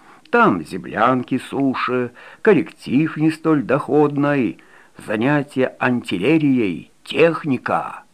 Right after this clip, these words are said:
Не то, что здесь, а во вшивой пехтуре. Топай да топай, помашь, чучело с соломой, деревянным макетом кали. Да хоть к минометчикам,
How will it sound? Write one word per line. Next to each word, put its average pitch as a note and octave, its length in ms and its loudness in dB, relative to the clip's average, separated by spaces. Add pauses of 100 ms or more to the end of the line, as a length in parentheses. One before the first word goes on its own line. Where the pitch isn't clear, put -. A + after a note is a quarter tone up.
(180)
Не A#3+ 140 2
то, A#3 340 2
что C3 220 -2
здесь, G#2 500 -2
а D#2 280 -6 (400)
во C3 160 0
вшивой B2 480 -2
пехтуре. B2 720 0 (260)
Топай D3+ 500 0
да C#2+ 140 -10
топай, A2+ 640 0
помашь, G#2+ 640 -2 (300)
чучело D3+ 580 0
с - 60 -8
соломой, A#2+ 800 -4
деревянным A#2 720 -4
макетом A2+ 640 -4
кали. A2 520 -4 (800)
Да A#2 180 -4
хоть C#3+ 360 0
к - 80 -8
минометчикам, F#3 1300 -2